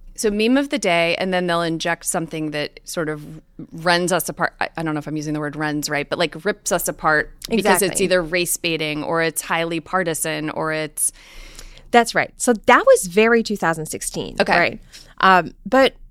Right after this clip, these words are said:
Speaker 2: you know, as I said, prior to two thousand sixteen, nobody really thought about this in Silicon Valley. This was not very top of mind.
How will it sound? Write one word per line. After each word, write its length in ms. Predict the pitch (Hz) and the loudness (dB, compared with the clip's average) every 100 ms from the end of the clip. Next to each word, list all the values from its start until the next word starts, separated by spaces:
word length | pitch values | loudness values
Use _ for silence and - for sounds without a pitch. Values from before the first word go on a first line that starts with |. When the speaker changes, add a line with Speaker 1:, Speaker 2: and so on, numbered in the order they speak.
| - - - | -20 -20 -4
Speaker 2:
you 120 | 262 | 4
know, 100 | 285 | 6
as 140 | 285 | 6
I 80 | 320 | 4
said, 400 | 285 370 330 - | 4 4 4 2
prior 260 | - 269 320 | -2 0 0
to 80 | 320 | -2
two 140 | 277 | -4
thousand 260 | 277 269 254 | -2 0 -2
sixteen, 480 | 240 240 - 214 | -4 -4 -2 0
nobody 240 | 208 214 320 | 2 2 2
really 240 | 294 269 | 2 0
thought 320 | 233 - 190 | -2 -2 -2
about 160 | 196 196 | 0 -2
this 180 | 190 185 | -4 -4
in 60 | |
Silicon 380 | 190 180 180 190 | -6 -6 -6 -4
Valley. 400 | 175 165 170 175 | -2 -4 -4 -6
This 180 | 175 - | -6 -6
was 160 | 220 196 | -4 0
not 300 | 196 185 214 | 2 2 2
very 220 | 190 196 | -4 -4
top 220 | 190 175 | -8 -6
of 140 | 185 | -6
mind. 420 | 180 165 156 160 | -4 -2 -4 -6